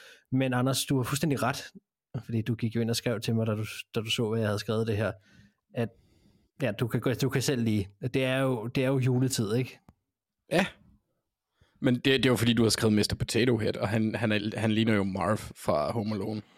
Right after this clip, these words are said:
Speaker 1: Ja, og
Speaker 2: Men,
Speaker 1: man
Speaker 2: men jeg synes stadigvæk, at du skulle have lov til at beholde den ved at overveje at, at, at rette det.
Speaker 1: Ja.
Speaker 2: Men, øh,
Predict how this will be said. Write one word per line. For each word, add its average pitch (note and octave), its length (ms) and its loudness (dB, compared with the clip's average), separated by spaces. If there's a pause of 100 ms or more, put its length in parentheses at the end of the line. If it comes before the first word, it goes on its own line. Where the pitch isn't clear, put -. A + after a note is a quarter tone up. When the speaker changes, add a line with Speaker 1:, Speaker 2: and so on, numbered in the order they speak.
(400)
Speaker 1:
Ja, G2+ 160 -2 (120)
og G#2 200 -2
Speaker 2:
Men, G#2+ 140 4
Speaker 1:
man G#2+ 100 0
Speaker 2:
men A2 140 2
jeg G#2 100 2
synes C3 200 2
stadigvæk, A#2 500 4
at G2+ 160 0
du A#2 80 0
skulle G#2 220 -2
have G2+ 60 0
lov G#2+ 140 2
til - 100 -2
at - 60 -4
beholde A2 340 2
den C#2+ 140 -8
ved D2+ 60 -4
at D2 60 -2
overveje G#2 420 0
at, G2 420 -2
at, - 340 -8
at A2 100 -4
rette A#2 280 0
det. A#2+ 100 0 (760)
Speaker 1:
Ja. A2+ 100 0
Speaker 2:
Men, F2+ 200 -2
øh, C#2+ 180 -4